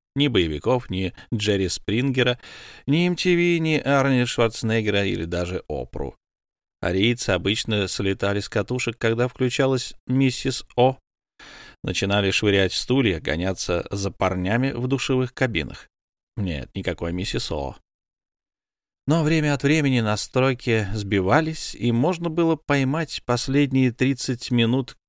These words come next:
какой-нибудь киношки. Из тех, где обычно парня доводят до края, и ему приходится мстить злодеям, шерифу-садисту, террористам, мерзкому брату-близнецу, жене-изменнице, который инсценировал собственную смерть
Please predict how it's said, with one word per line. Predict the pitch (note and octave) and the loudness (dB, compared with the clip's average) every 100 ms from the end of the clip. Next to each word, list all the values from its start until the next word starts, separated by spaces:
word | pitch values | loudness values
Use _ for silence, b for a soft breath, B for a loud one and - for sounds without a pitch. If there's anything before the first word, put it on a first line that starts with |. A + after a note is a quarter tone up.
| - | -8
какой-нибудь | B2 - C3+ A#2+ A#2 - - - - | -6 -2 0 0 0 -2 -10 -14 -6
киношки. | G2+ F2 E2 - - - B B B B | -4 -4 -6 -10 -14 -20 B B B B
Из | B2 - | -2 0
тех, | F3 C#3+ | 0 2
где | G2 F#2 | 0 -2
обычно | E2+ G#2+ - G2 | 0 -2 -2 -6
парня | - F#2+ A#2 A2+ F2+ | -2 0 0 -2 -2
доводят | F2+ G2 G2 F#2 | 0 0 0 -2
до | F2 E2+ | -6 -6
края, | F#2+ A#2 C#3 B2 | -2 -2 0 0
и | A#2+ G#2+ | -2 0
ему | A#2 C#3+ C#3+ | -2 -2 -4
приходится | - A#2+ C#3+ B2 - | -4 2 2 2 -2
мстить | A2+ G2+ - C3+ A2+ | -2 -2 -2 -2 0
злодеям, | F2+ F2+ F#2 F2+ D#2+ C#2+ G#1+ | -2 -2 -2 -2 -4 -6 -10
шерифу-садисту, | - D#2+ G2 G#2 - - C#2+ B2 E3+ - D#3 D#3 _ _ - | -8 -4 -4 -4 -6 -8 -4 -2 -2 -2 -2 -2 _ _ -8
террористам, | E2+ C2+ A#2+ D3+ - C#3+ C#3+ B B B | -6 -6 -6 -4 -2 -2 -4 B B B
мерзкому | - D3+ - D3 C3+ | -2 -2 -2 2 4
брату-близнецу, | A2 C3+ C#3 C3 A#2+ A#2+ A2+ - G#2 A#2+ - | 4 4 2 2 2 2 0 0 0 0 -2
жене-изменнице, | F#2+ F2+ E2+ D#2 D2 D2+ C#2+ C#3 C3 - C3 B2 - _ - | -4 -4 -4 -6 -4 -2 0 -2 -4 -4 -4 -4 -14 _ -10
который | B2 B2 C3 B2+ - | -2 0 2 2 0
инсценировал | C3+ B2+ - A#2+ A2+ A2+ A#2 | -2 -2 -2 0 2 2 0
собственную | B2 - B2 - B2+ | -4 -4 -6 -2 -2
смерть | B2 A2 B2 - | -2 0 -2 -2